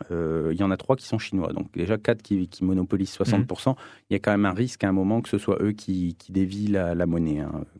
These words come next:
Speaker 1: clairement. Euh, donc, faut savoir que la méthode de validation, c'est ce qu'on appelle la méthode de consensus, hein. Donc, au-, aujourd'hui, dans le cas du Bitcoin, c'est la méthode de, de travail, ce qu'on appelle donc le, le cryptage. Euh, il y a d'autres méthodes, hein, qui peuvent être la preuve d'enjeu, donc posséder de la monnaie mise en gage, par exemple,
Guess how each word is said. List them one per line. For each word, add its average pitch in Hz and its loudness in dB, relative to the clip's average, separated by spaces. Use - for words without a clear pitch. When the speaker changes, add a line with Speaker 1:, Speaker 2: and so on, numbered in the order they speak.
Speaker 1:
clairement. 85 -2
Euh, 90 0
donc, 107 2
faut - 4
savoir 139 4
que 98 0
la 117 2
méthode 127 2
de 113 2
validation, 104 0
c'est - -6
ce - -6
qu'on 92 0
appelle 95 0
la 90 0
méthode 95 0
de 92 0
consensus, 92 -2
hein. 143 0
Donc, 104 0
au-, 113 4
aujourd'hui, 117 2
dans 104 2
le 101 2
cas 104 0
du 101 -2
Bitcoin, 98 -2
c'est - -2
la 104 2
méthode 92 -2
de, 80 0
de 87 -6
travail, 110 -2
ce - -20
qu'on 90 -4
appelle 123 -2
donc 87 -8
le, 78 -4
le 76 -4
cryptage. 104 -2
Euh, 92 4
il 92 0
y 98 4
a 98 0
d'autres 131 4
méthodes, 120 4
hein, 113 2
qui - -16
peuvent 92 2
être 104 -2
la 90 0
preuve 90 -2
d'enjeu, 92 0
donc 90 -2
posséder 90 -2
de 90 0
la 87 0
monnaie 82 -2
mise 82 -6
en 90 -2
gage, 127 -4
par 98 -8
exemple, 120 -2